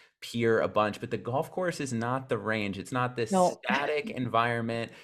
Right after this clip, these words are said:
Speaker 1: The, the result is there. And, you know, we place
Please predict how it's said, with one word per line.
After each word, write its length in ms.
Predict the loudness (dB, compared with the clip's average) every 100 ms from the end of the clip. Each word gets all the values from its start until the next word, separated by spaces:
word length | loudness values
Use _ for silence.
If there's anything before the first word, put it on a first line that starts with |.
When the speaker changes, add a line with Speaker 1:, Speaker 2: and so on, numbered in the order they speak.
| -4
Speaker 1:
The, 280 | 0 0 0
the 120 | -2
result 720 | 0 -2 -2 2 4 2 -2 -6
is 340 | -4 -4 -10 -6
there. 340 | 0 2 2
And, 300 | -2 -6 -6 -6
you 140 | -6
know, 120 | -6 -6
we 140 | -8
place 500 | -6 0 0 0 -8